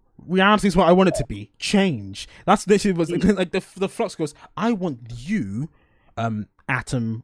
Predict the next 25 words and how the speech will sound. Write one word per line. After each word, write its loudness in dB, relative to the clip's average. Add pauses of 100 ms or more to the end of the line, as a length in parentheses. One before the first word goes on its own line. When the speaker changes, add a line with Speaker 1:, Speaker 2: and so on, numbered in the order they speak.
Speaker 1:
of -8
Earth, -6
to 0
be 0 (320)
nothing." -6
<laughs> -6 (1040)
Speaker 2:
Yeah. 2
Speaker 1:
Oh. 0 (400)
So 4
the -2
fact -2
that, -2
like, 0
these -4
shield -4
things, -10
which -16
the -12
tardis, -4
which -8
is -8 (440)
an, 0
a 0
living 0
thing, -8